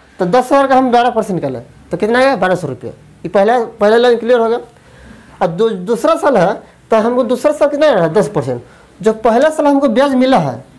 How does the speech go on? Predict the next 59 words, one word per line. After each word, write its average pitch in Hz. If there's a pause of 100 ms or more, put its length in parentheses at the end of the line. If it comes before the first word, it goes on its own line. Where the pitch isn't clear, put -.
(120)
उस 208
पर 320
भी 294
हम 277
दस 254
परसेंट 214
लेंगे। 131 (1080)
और 170
साधारण 226
ब्याज 302
में 302
क्या 349
होता 226
है? 135 (180)
जब 190
जो 214
ब्याज 269
लगे, 285
एक 285
बार 277
तो 277
लग 262
गया। 139 (320)
दूसरा 202
साल 285
में 302
क्या 415
होता 240
है? 190 (260)
च-, -
सॉरी, 160
चक्रवृद्धि 233
ब्याज 269
क्या 262
होता 175
है? 190 (380)
जो 208
ब्याज 254
मिला 302
है, 180
वो 175
दूसरा 208
साल 277
उस 269
पर 339
भी 285
ब्याज 247
लगेगा। 131 (680)
तो 202
पहला 240
साल 311
में 302
हमको 285
ब्याज 302
कितना 320
मिला 233
है? 156
आठ 180
सौ। 247